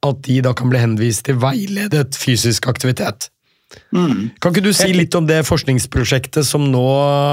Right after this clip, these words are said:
Speaker 1: um, er i gang ved Norges idrettshøyskole?
Speaker 2: Ja, det er jo et, eh, et stort, eh, prosjekt. Det er to hundre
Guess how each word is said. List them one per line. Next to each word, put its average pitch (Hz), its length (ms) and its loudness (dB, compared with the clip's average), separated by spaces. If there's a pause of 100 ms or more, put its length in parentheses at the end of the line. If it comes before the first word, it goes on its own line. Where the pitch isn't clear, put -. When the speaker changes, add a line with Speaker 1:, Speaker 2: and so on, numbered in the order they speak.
(100)
Speaker 1:
um, 135 200 -2
er 135 180 0
i 131 80 0
gang 175 340 0
ved 143 300 0
Norges 127 320 0
idrettshøyskole? 123 760 0 (920)
Speaker 2:
Ja, 160 200 2 (200)
det 160 160 0
er 190 60 0
jo 202 160 2
et, 180 260 -6
eh, 147 480 0
et 147 80 -8
stort, - 300 -6 (180)
eh, 117 480 0
prosjekt. - 560 -4
Det 143 80 -4
er 151 240 0
to 190 140 0 (100)
hundre 151 320 2